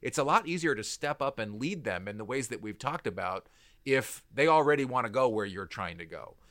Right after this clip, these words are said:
And even if you choose not to lead them anywhere, you'll almost certainly make a bigger impact when you say, you know, "Look, I didn't wanna be the president of the math club,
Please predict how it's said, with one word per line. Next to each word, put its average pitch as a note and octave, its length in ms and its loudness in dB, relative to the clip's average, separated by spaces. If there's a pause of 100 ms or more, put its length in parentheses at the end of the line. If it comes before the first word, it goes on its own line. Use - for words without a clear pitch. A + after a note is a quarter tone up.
(220)
And C#3 180 2
even A3+ 200 0
if - 120 -6
you F3+ 60 -4
choose D#3+ 380 -4
not C3 240 0
to C3+ 80 -10
lead B2+ 260 -4
them A#2+ 180 -2
anywhere, C#3 600 -6 (380)
you'll C#3 120 2
almost D#3 560 -4
certainly A#2 680 -4 (100)
make B2 260 -4
a C3 40 -4
bigger A#2 360 -4
impact A#2+ 560 -8
when G#2+ 100 -8
you G#2+ 100 -10
say, A#2 240 -4
you A#2 140 -6
know, A#2 100 -4
"Look, C3+ 200 -6
I B2+ 100 0
didn't D3 220 -2
wanna B2+ 180 -4
be A#2+ 120 -6
the A2 100 -4
president G#2+ 540 -6
of F#2 120 -6
the G2 80 -6
math F#2 300 -6
club, G2 420 -6